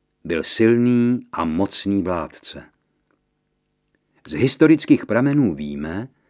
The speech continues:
že žil v devátém století a vládl říši nazývané Velká Morava. Pověst vypráví,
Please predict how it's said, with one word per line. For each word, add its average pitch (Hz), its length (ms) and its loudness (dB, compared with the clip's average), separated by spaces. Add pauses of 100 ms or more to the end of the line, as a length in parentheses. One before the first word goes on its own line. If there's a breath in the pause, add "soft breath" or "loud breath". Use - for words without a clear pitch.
(300)
že 90 180 -2
žil 104 260 6
v 82 80 -2
devátém 92 560 0
století 110 840 -6 (560)
a 90 120 2
vládl 104 600 0
říši 92 720 -6 (540)
nazývané 110 960 -2 (680)
Velká 107 720 0
Morava. 87 540 -4 (1500)
Pověst 92 560 0
vypráví, 78 960 -6